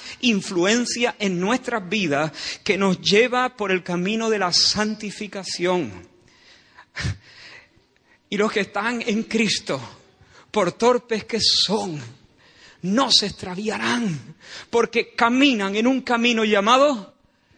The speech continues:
santidad. Y el Espíritu Santo una y otra vez, de forma constante, permanente, fiel, eficaz, nos dice,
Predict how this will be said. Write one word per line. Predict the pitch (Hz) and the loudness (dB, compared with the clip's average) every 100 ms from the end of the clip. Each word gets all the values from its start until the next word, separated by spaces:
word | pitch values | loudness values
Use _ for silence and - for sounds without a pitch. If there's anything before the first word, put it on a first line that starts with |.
| _ | _
santidad. | - - 208 202 226 233 254 214 160 127 _ _ _ _ _ _ _ - - - | 2 4 6 4 6 10 10 8 2 -14 _ _ _ _ _ _ _ -20 -20 -4
Y | 233 | 4
el | 254 | 6
Espíritu | 226 - - 302 302 - 285 | 6 4 6 8 8 6 4
Santo | - 277 269 240 185 143 - - - - - - | 6 8 6 2 -2 -4 -6 -20 -20 -20 -14 2
una | 262 349 311 285 | 6 6 6 6
y | 262 | 6
otra | - 262 | 6 4
vez, | 262 262 | 8 8
de | 226 214 | 6 2
forma | 240 277 277 269 - | 4 4 6 4 4
constante, | 294 302 277 - 277 302 269 - 233 190 139 - - - | 4 6 2 2 6 6 6 0 2 2 0 -8 -12 4
permanente, | 254 320 285 262 269 277 - 214 | 8 8 6 4 4 2 0 0
fiel, | - - 196 233 269 240 190 - | 0 -6 4 6 6 4 2 4
eficaz, | 277 - 277 254 269 254 185 - - | 4 4 0 6 8 8 2 -8 -12
nos | - 226 175 | -2 -2 2
dice, | 262 302 - 247 214 160 | 4 6 6 6 6 4